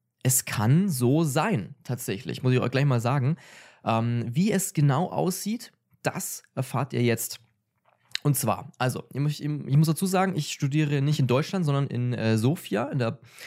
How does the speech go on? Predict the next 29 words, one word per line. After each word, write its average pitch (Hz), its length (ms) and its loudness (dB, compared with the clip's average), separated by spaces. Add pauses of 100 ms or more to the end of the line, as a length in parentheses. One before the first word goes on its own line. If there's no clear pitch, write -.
(160)
Hauptstadt 143 380 -4
von 127 160 -2
Bulgarien. 120 720 0 (480)
Ähm, 120 840 2
bin 139 180 2
praktisch 123 400 -2
ein 101 300 -2
Auslandsstudent 151 1300 -2
und, 131 500 0
äh, 120 140 2
mach 123 140 2
das - 140 -8
Ganze 123 180 0
auf 120 80 -4
Englisch. 165 380 0 (640)
Und, 131 360 2
äh, 120 340 4
auch 147 260 0 (200)
dadurch, 156 420 -2
dass 135 240 -2
die 127 220 2
Uni 143 260 4
nicht 131 160 2
in 123 80 2
Deutschland 117 300 2
ist, 180 180 0
ist - 180 -6
die 127 80 -2
Struktur 143 1000 0